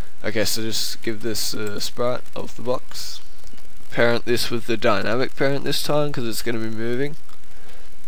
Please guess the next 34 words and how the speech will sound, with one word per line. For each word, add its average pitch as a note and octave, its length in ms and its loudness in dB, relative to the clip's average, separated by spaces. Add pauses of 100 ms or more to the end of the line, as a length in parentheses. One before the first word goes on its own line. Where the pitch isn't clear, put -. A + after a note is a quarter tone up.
(240)
And G2+ 440 0
tick - 240 0
uses G#2 280 0
physics. - 600 0 (920)
Set - 220 0
the - 60 0
collision A#2 300 0
shape B2+ 260 0
to A2 80 0
box. - 760 0 (540)
Make A#2 200 0
sure A2 320 0
it's - 140 0
a - 40 -2
box. - 600 0 (1000)
And A2 180 0
then G#2 480 0
you G2+ 80 -2
can A2 220 -2
leave A2 240 0
all G#2 120 0
these G#2 180 0
settings G2+ 480 -2
alone, G2 540 -2 (100)
'cause G2+ 340 -2
they're G#2+ 180 -2
already G2+ 320 -2
set G2+ 240 -2
up F#2+ 140 -2
right G2 260 -2
for G2+ 140 -2
a F#2+ 40 0
moving G2 440 -2
object. F#2+ 320 0